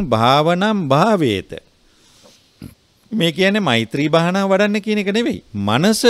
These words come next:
සැහැල්ලු කරගන්න විදි. ඔළුව සැහැල්ලු කරගන්න විදි.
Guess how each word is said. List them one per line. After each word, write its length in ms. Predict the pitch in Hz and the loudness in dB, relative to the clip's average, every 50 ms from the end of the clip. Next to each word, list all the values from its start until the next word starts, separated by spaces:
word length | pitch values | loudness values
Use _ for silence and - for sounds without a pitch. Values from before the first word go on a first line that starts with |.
| 226 208 | 4 4
සැහැල්ලු 460 | - 180 156 143 147 139 127 127 131 | 4 4 2 4 4 4 2 2 2
කරගන්න 520 | 107 117 113 107 104 107 107 107 107 110 113 | 2 2 0 0 2 0 0 -2 -2 -4 -6
විදි. 300 | 101 101 104 95 98 92 - _ _ - - _ _ _ _ _ _ _ _ _ _ _ _ _ _ _ _ _ _ - - | -6 -8 -8 -10 -12 -16 -18 _ _ -20 -20 _ _ _ _ _ _ _ _ _ _ _ _ _ _ _ _ _ _ -16 -8
ඔළුව 340 | - 123 139 160 190 214 214 | -4 -2 0 2 4 4 4
සැහැල්ලු 420 | - - 180 160 143 139 135 120 113 | 2 2 0 0 0 0 0 -2 -2
කරගන්න 500 | 98 110 107 104 98 98 98 95 90 90 | -2 -2 -4 -4 -4 -4 -6 -6 -8 -10
විදි. 260 | 90 90 80 85 76 | -10 -10 -12 -14 -16